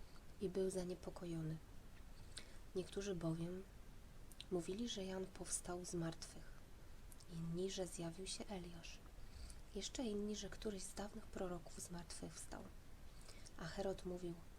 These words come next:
„Jana ja ściąć kazałem. Któż więc jest ten, o którym takie rzeczy słyszę?” I starał się go zobaczyć.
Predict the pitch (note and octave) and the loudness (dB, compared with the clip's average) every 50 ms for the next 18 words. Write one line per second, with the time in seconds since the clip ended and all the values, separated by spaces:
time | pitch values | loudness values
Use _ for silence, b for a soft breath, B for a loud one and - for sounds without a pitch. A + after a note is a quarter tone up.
0 | - - - - - - - - - - - - - - - - - - - G#3 | -8 -8 -8 -8 -8 -8 -8 -6 -6 -6 -6 -6 -6 -6 -6 -6 -6 -4 0 6
1 | G3 F#3 F3+ F3+ F3+ F3 F#3+ G3+ G#3 A3+ B3+ A#3+ - - - - - F#3+ F3+ - | 6 6 6 6 2 0 -2 -2 2 2 2 4 4 2 2 2 0 0 0 0
2 | - - G3+ F#3+ G3+ F#3 E3+ E3+ E3+ E3 E3+ - - - B B B B B B | 0 2 2 4 4 4 4 4 4 2 2 2 -2 -8 B B B B B B
3 | B B B B - - - C#4 C4 B3 G3+ F3+ E3+ D#3+ - - F#3+ E3 - - | B B B B -6 -2 0 0 2 4 2 2 2 0 0 0 0 0 0 -2
4 | - - - F3+ F#3 F#3+ A3 - - - - - - F#3+ - - - G#3 F#3 F#3 | -4 -2 0 2 2 2 0 -2 -6 -8 -8 -4 -4 -4 -2 -2 -2 2 2 2
5 | F#3 F#3 - - A3 - - - A#3 G3+ G3 F3+ - - F#3 - - - F#3 E3+ | 2 2 0 -2 -4 -2 2 2 2 4 4 2 2 0 -2 -2 -2 0 2 4
6 | - - - E3+ E3 E3 - - - - - - - - - - - - - - | 4 4 4 4 0 0 -2 -4 -8 -8 -10 -10 -10 -10 -10 -8 -8 -8 -8 -6
7 | - - - - - - - - - - - G3+ G#3+ A3+ A3 - - - - G#3+ | -6 -6 -8 -8 -8 -2 2 2 2 4 4 4 4 4 4 4 2 0 0 0
8 | G#3 G3+ G3+ F#3 F#3 F3 - F3+ E3 - E3 E3 - - F#3+ - - - - | -2 -2 0 0 0 4 4 4 4 4 0 0 0 -2 -4 -2 -4 -4 -4